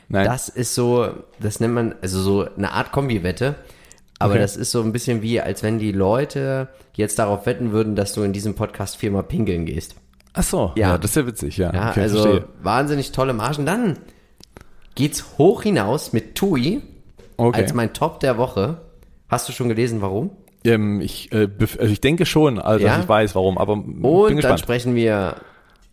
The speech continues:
Speaker 2: als Flop darüber, wir werden erklären, wieso, weshalb und warum unser Staat so an Wasserstoff festhält.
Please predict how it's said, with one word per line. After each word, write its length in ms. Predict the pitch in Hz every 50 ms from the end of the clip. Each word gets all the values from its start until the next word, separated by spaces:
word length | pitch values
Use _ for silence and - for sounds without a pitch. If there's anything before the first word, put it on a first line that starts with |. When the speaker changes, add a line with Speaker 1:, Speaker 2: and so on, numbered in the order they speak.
| _ _
Speaker 2:
als 240 | - 98 98 90 -
Flop 320 | - - 107 117 117 - - - - - _
darüber, 640 | - 98 101 101 101 110 107 95 101 104 107 110 -
wir 160 | 101 104 101
werden 220 | 98 104 107 117 104
erklären, 480 | 69 - 98 - - 107 104 107 110 101
wieso, 300 | 101 98 95 117 127 127
weshalb 320 | 120 - - 113 113 -
und 120 | 117 107
warum 380 | 107 104 98 107 120 127 131 123
unser 460 | - - - 113 120 107 107 101 98
Staat 420 | 98 - - 101 104 113 117 104 101
so 240 | 101 110 135 -
an 260 | - - 95 95 90 87
Wasserstoff 520 | 110 - - - 101 92 - - 85 -
festhält. 560 | - - 90 85 - - - 95 113 160 -